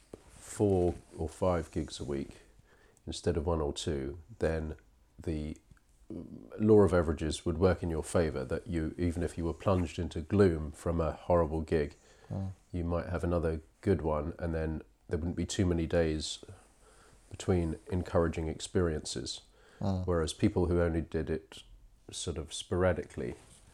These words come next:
Speaker 1: um, apart from not getting the stage time, also weren't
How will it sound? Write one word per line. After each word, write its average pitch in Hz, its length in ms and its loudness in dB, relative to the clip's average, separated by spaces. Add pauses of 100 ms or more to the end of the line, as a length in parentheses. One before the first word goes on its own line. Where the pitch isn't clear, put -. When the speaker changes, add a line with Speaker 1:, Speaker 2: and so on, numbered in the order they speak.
(760)
Speaker 1:
um, 80 460 -2 (580)
apart - 400 4
from 80 400 0
not 92 240 -2
getting 82 220 0
the 82 60 -2
stage - 480 -2
time, 73 360 -4 (120)
also 78 600 4 (320)
weren't 85 360 2